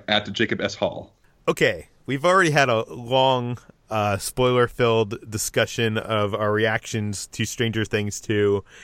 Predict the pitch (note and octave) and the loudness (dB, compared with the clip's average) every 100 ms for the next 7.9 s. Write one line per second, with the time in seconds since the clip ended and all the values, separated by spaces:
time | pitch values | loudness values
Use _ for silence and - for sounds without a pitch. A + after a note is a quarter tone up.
0 | - G2+ D#3+ D3 D3 - C3 A2+ A#2 G2+ | -16 0 0 2 0 2 -2 0 -2 -2
1 | G2+ G2+ F#2 - F#2+ F2 F2 - - - | -4 -4 -6 -4 -2 -2 -4 -10 -20 -10
2 | - - G3+ D#3+ C3+ A#2 - A#2 G#2+ G2+ | -8 0 2 2 0 0 -2 -2 -2 0
3 | G#2 F#2 G#2 G2 G2 F#2+ G2 - A2 A#2 | 0 0 -2 0 0 -2 -4 -6 -4 -4
4 | G#2 G#2+ G2+ G2 F2+ G2 F#2+ F#2+ F#2 - | -2 -4 -2 -4 -2 -2 -2 -4 -6 -6
5 | G2 F2+ - G2+ F#2 - - - - - | -6 -6 -6 -4 -6 -10 -20 -20 -20 -8
6 | A2 B2 B2+ A#2+ - C3 B2 A2 G#2 G2+ | -4 0 2 0 0 0 0 -4 -6 -8
7 | - - - A2 G#2+ F#2+ B2 A2+ G#2+ | -12 -8 -4 -4 -4 -4 -2 -2 -4